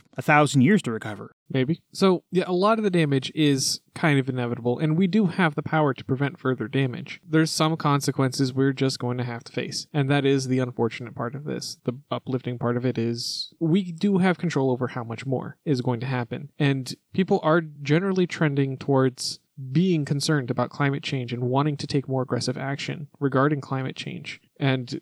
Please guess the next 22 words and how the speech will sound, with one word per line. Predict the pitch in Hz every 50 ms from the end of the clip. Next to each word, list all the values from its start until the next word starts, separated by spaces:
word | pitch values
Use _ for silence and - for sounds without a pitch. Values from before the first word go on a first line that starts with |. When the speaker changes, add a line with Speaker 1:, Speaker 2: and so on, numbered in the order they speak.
| - _
Speaker 2:
I | - 131
do | 131 135 139
have | 135 143 135 127 120 123
a | 127 127 127 123
Pew | - - - - 156 143 135
Research | 123 123 131 139 135 127 - - 131 127 - - - - - - _ _
link | - 143 135 143 135 127 123 - - - - _ _ _ -
that | 135 139 131 123 -
shows, | - - 156 143 135 127 120 - - - - _ _ - - - _ _
in | - 170 170 151
general, | 135 143 143 143 135 123 117 127 - _ -
now | 151 147
this | 151 156 151
isn't | 208 185 160 147 -
true | - 165 143
for | - 139 - -
every | 151 139 131 139 127
single | - - 131 120 120
question | - - 127 - - 127
they | 117 117
asked, | 120 - 127 117 113 110 - - - 139
but | 127 127 120 117